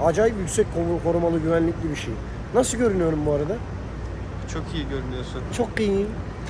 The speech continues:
Speaker 1: Ama bilmiyorum
Speaker 2: E, misafiriniz
Speaker 1: konuşmasını.
Speaker 2: gelse sıçtı anasını satayım. İçeriye alamıyorsunuz.
Speaker 1: He, alamıyorsun. Öyle bir durum var. Ve dediğim gibi yüksek güvenlikli, korumalı. Mesela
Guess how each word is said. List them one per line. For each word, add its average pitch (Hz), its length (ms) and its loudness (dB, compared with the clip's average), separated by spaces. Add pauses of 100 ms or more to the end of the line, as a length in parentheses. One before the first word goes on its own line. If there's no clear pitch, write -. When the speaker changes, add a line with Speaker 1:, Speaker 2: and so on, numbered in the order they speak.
(120)
Speaker 1:
Ama 208 200 4
bilmiyorum 233 360 6
Speaker 2:
E, - 20 4
misafiriniz 190 400 4
Speaker 1:
konuşmasını. 214 260 -2
Speaker 2:
gelse 208 300 2
sıçtı - 400 -4
anasını 139 300 -4
satayım. - 220 -6 (140)
İçeriye 180 240 -2
alamıyorsunuz. 147 560 -2 (160)
Speaker 1:
He, 196 360 6
alamıyorsun. 185 600 6 (100)
Öyle 202 240 8
bir 185 140 2
durum 180 260 2
var. 120 100 0 (180)
Ve 233 220 8
dediğim 214 380 2
gibi 175 340 2 (480)
yüksek 185 320 2 (100)
güvenlikli, 165 500 4 (100)
korumalı. 190 520 6 (160)
Mesela 180 280 4